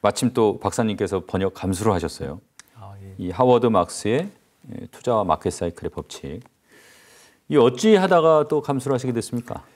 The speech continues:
Speaker 2: 요 분이 쓴 전작이 워낙 유명한 책이 하나 있었는데, 그 책이 투자에 대한 생각이라는
Speaker 1: 예.
Speaker 2: 그런 책이었는데요. 어, 원제는 The Most Important Thing이라고 해서 가장 투자에서 중요한 것,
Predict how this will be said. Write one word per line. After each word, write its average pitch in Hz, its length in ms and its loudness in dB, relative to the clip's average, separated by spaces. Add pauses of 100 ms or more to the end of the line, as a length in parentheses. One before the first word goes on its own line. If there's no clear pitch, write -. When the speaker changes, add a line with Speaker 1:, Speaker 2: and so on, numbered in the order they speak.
(280)
Speaker 2:
요 139 280 -10
분이 170 460 -8
쓴 147 380 -6 (280)
전작이 113 960 -2
워낙 120 260 -2
유명한 104 320 2
책이 101 220 -8
하나 98 120 -4
있었는데, 95 460 -4
그 107 100 0
책이 113 360 2
투자에 202 340 0
대한 110 220 0
생각이라는 90 720 -10
Speaker 1:
예. 87 140 -2
Speaker 2:
그런 92 220 -6
책이었는데요. 117 640 -4 (1000)
어, 101 200 -10 (180)
원제는 147 500 -2
The 117 100 -2
Most 131 380 0
Important 107 520 0
Thing이라고 95 680 -4
해서 - 200 -12
가장 139 540 -4
투자에서 143 400 -8
중요한 135 560 -2
것, 135 160 -6